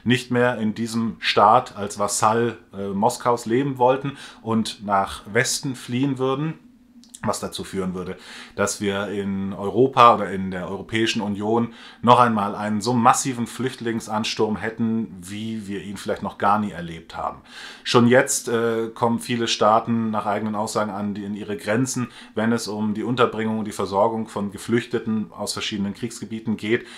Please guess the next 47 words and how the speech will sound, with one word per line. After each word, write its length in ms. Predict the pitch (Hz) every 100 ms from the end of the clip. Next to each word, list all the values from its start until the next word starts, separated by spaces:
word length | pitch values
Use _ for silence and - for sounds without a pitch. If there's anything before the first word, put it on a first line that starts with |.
| - -
Das 480 | 117 131 - - -
ga-, 100 | 110
ist 220 | 107 -
noch 160 | 117 110
überhaupt 440 | 110 117 131 -
nichts 240 | 120 -
im 120 | 113 104
Vergleich 320 | 101 95 101
zu 100 | 92
dem, 240 | 98 92
was 180 | 110 -
wohl 140 | 107
passieren 420 | 104 95 101 95 90
würde, 240 | 92 95 - - -
wenn 260 | 101 127 120
die 120 | 107
Ukraine 640 | 107 - 92 107 110 107 - - -
komplett 380 | - 101 101 95
unter 200 | 98 95
russische 500 | 90 98 - - 98
Kontrolle 640 | - 87 - 101 101 82 -
kommen 400 | - 85 78 76
würde. 260 | - - - - 110
Wir 140 | 110
sehen 200 | 120 127
jetzt 200 | 120 -
schon, 180 | 107 101
die 120 | 104
direkten 340 | - 117 120
Folgen 240 | 117 120 113
für 100 | 113
die 80 | 113
Ukraine 480 | 110 107 107 120
sind 220 | 107 107 123
untrennbar 460 | 127 117 110 104
verknüpft 420 | 107 - 117 -
mit 100 | 104
den 80 | 104
direkten 380 | 98 110 110 104
Folgen 340 | - 104 104
auch 140 | 92 95
für 240 | - 98
Europa, 580 | 95 85 98 147 135 123
für 120 | 110
das 140 | 98 117
restliche 360 | - 117 117
Europa 500 | 104 101 110 110 104